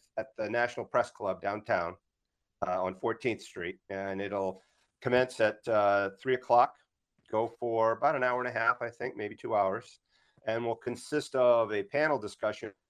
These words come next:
with, um, several, uh, members of the federal and D O D, uh, workforce that,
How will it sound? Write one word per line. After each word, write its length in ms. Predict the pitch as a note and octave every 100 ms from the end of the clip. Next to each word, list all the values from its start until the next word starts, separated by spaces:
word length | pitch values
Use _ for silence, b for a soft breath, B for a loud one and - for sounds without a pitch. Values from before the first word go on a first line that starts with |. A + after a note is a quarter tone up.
| _ _ _ _
with, 380 | F#2+ G2 F#2+ - - - _ _
um, 220 | G2 F#2 F2+
several, 640 | - D3+ C3+ B2 A2+ -
uh, 220 | G2 G2+
members 480 | G2+ A#2 B2 A#2 G#2+
of 240 | G#2+ G2+ F#2
the 120 | G2
federal 560 | - B2+ B2 A#2 A2+ A2
and 360 | A2 A2+ A2+
D 200 | A2+ A#2+
O 100 | A#2
D, 400 | G#2 A#2+ A2 G2+ _ G#2
uh, 120 | F#2+
workforce 720 | G2 A#2+ B2+ - F#2+ F#2 F#2+ -
that, 260 | F#2+ F#2